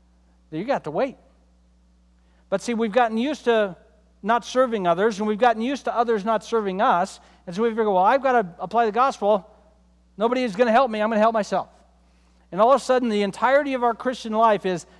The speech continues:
my sin, my need for joy, my need for significance.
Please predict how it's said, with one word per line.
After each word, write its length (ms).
my 320
sin, 540
my 360
need 220
for 140
joy, 460
my 220
need 240
for 140
significance. 800